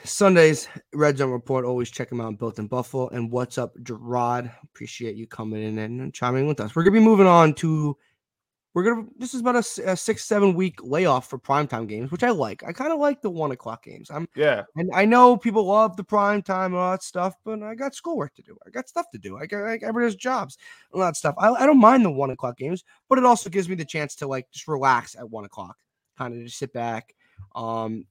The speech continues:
Speaker 1: and watch some football. But I don't hate the one o'clock. But we're moving on to week eight. Green Bay Packers at the Buffalo Bills. Every primetime game, maybe outside the Patriots, because I don't think the Patriots match up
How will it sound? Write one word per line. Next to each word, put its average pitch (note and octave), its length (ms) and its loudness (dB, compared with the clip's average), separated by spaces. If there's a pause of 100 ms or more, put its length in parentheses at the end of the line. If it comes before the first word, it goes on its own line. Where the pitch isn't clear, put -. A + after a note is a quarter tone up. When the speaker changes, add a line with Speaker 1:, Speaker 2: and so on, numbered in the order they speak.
(180)
Speaker 1:
and B2+ 160 -6
watch A#2+ 200 0
some A2+ 140 -8
football. B2 300 -8
But G#3 260 -8
I - 80 -6
don't A#3 120 -4
hate A#3+ 140 -2
the B2+ 80 -4
one G3 140 -6
o'clock. - 280 -14
But B3 240 8
we're F3 100 2
moving G3 300 4
on F3+ 120 4
to D#3+ 60 0
week D#3 220 -4
eight. C3 160 -2 (280)
Green G#3+ 180 0
Bay A3+ 100 2
Packers E3 420 0
at C3 140 -8
the B2+ 60 -12
Buffalo B2 380 -4
Bills. G2+ 360 -12 (800)
Every G3+ 240 8
primetime F3 580 2
game, E3+ 300 -2
maybe D#3 240 -2
outside D3 260 -4
the A#2 60 -18
Patriots, B2 480 -10
because A#2+ 240 -16
I A#2 60 -10
don't A#2+ 80 -8
think A#2+ 140 -10
the A2 40 -14
Patriots A2 380 -18
match G#2 220 -14
up G#2+ 100 -14